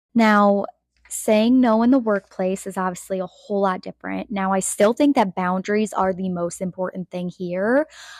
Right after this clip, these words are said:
um, because without boundaries in a workplace, you're just gonna be completely taken advantage of. And most times it won't even be a malicious way or intentional that they're taking advantage of you. You're just, it's just going to happen.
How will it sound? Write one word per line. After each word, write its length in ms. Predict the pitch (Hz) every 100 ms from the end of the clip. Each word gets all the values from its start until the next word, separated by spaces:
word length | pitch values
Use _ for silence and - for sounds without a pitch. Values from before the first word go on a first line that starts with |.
| -
um, 380 | 202 202 185 180 -
because 920 | 190 208 - 196 185 180 180 180 - - _ _ _ _ _ _ _ _ _ _ _ _ _ _ -
without 420 | 208 220 208 196
boundaries 500 | 196 190 190 196 185
in 60 | 185
a 60 |
workplace, 520 | 180 170 - 180 180
you're 120 | 190 180
just 260 | 170 -
gonna 160 | 180 180
be 120 | 175
completely 680 | - 190 175 180 170 170 165
taken 340 | 185 - 175
advantage 480 | 175 - 160 175 180
of. 300 | 185 214 220 _ _ -
And 260 | 208 202 - 202
most 360 | 214 202 -
times 200 | 202 190
it 120 | 202
won't 200 | 202 208
even 200 | 220 208
be 500 | 180 185 180 170 170 _ _ _ _ -
a 60 | 196
malicious 600 | 202 190 180 - 180 -
way 540 | 185 185 180 185 233
or 240 | 240 196 185
intentional 640 | 185 - 185 175 220 233
that 160 | 254 254
they're 120 | 262
taking 380 | 240 277 277 277
advantage 440 | 277 294 294 285
of 120 | 302 285
you. 140 | 294
You're 160 | 233 190
just, 280 | 190 180 -
it's 200 | 185 -
just 240 | 190 -
going 280 | 190 180 180
to 80 | -
happen. 560 | 196 - - - 233